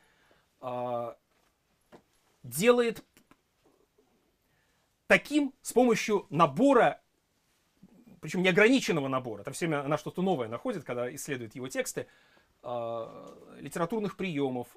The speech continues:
ассоциаций, а, реминисценций. При этом текст оказывается рассчитанным на читателя совершенно разным уровнем эрудиции. Один читатель прочтёт его, который не имеет, не поймёт целого набора ассоциаций,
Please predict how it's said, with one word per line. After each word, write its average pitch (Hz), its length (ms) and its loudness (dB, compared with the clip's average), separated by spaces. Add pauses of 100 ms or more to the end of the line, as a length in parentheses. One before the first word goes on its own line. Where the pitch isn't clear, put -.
ассоциаций, 143 840 0 (540)
а, 120 380 -2
реминисценций. 165 920 -2 (140)
При 180 140 0
этом 180 260 0 (160)
текст - 340 -2
оказывается 185 840 2
рассчитанным 190 580 2
на 202 100 0
читателя 220 480 -2
совершенно 220 360 2
разным 214 300 2
уровнем 180 260 0
эрудиции. 156 360 -4
Один 175 160 -6
читатель 143 320 -4
прочтёт 135 380 -6
его, 113 140 -10
который 123 280 -8
не 143 160 -4
имеет, 139 220 -2
не 147 100 -6
поймёт 185 380 0 (180)
целого 143 240 -6
набора 131 280 -4
ассоциаций, 117 580 -10